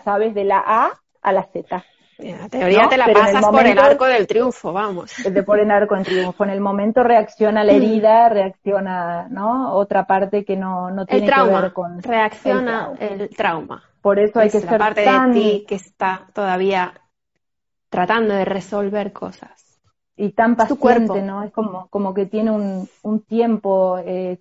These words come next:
Speaker 1: tan específico y tan especial el trauma, que, eh, hay que
Speaker 2: Claro.
Speaker 1: desmantelarlo y, y crear nuevos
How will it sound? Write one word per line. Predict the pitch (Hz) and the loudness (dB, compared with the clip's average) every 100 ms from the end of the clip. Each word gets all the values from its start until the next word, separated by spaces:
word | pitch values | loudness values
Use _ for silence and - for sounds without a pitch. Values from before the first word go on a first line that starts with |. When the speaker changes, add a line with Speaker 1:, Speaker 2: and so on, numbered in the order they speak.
| - | -8
Speaker 1:
tan | 196 202 | -8 -6
específico | 202 - 208 - 226 220 - | -8 -10 -14 -12 -10 -6 -4
y | 196 | -4
tan | 208 | -4
especial | 208 - 214 - 220 214 | -6 -10 -10 0 0 0
el | 196 | -2
trauma, | 196 185 190 185 208 202 | -2 -2 -2 -6 -10 -12
que, | 190 | -12
eh, | 185 - 190 185 185 - _ _ _ _ _ - | -10 -8 -8 -8 -10 -16 _ _ _ _ _ -6
hay | 185 | -4
que | 190 | -2
Speaker 2:
Claro. | 202 196 | -2 -2
Speaker 1:
desmantelarlo | 190 190 190 196 220 233 214 | -4 -4 -2 2 2 2 0
y, | 202 - | 0 -6
y | 208 - | -8 -2
crear | 202 208 220 | 2 4 2
nuevos | 220 220 233 233 208 - | 2 0 2 2 0 -2